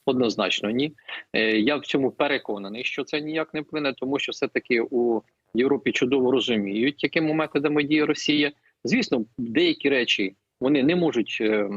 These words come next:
озвучувати публічно, звинувачуючи в цьому там російську, але абсо-, російську сторону, так, але абсолютно очевидна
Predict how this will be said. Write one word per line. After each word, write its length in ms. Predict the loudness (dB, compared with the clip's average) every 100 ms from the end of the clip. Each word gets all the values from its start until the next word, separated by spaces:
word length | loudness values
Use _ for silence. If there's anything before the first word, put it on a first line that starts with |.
| -8
озвучувати 640 | -4 0 2 2 2 0 0
публічно, 640 | 0 0 0 0 -2 -2 -6 _ -10
звинувачуючи 880 | -2 2 2 2 0 2 2 2 0
в 40 | -2
цьому 340 | 0 0 0
там 200 | -4 -4
російську, 420 | -2 -2 -2 0
але 300 | 2 2 0 -4 _
абсо-, 520 | -6 -2 0 2 2 0
російську 360 | 0 -2 -2
сторону, 440 | -2 0 0 -2 -2
так, 180 | -2 0
але 220 | 0 0
абсолютно 420 | -2 -2 -2 -2
очевидна 480 | -2 0 0 -2